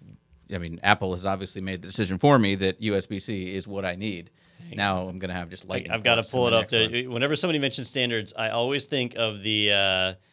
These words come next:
Speaker 2: there's an X K C D here. I, I've got it on my computer. Um,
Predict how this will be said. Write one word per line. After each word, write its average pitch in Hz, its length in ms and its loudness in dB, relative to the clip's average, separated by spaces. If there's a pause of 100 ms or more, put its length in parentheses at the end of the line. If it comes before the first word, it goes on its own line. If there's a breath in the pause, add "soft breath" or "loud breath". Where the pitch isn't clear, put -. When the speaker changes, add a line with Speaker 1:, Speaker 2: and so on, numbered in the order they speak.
(160 soft breath)
Speaker 2:
there's 113 160 -4
an 120 100 -12
X 131 200 0
K 147 200 -2
C 131 220 -4
D 117 160 -2
here. 101 140 -4 (120)
I, 104 60 0
I've 101 80 -4
got 110 140 2
it 101 40 -2
on 95 80 -4
my 95 100 -8
computer. 92 360 -8 (320 loud breath)
Um, 95 420 -2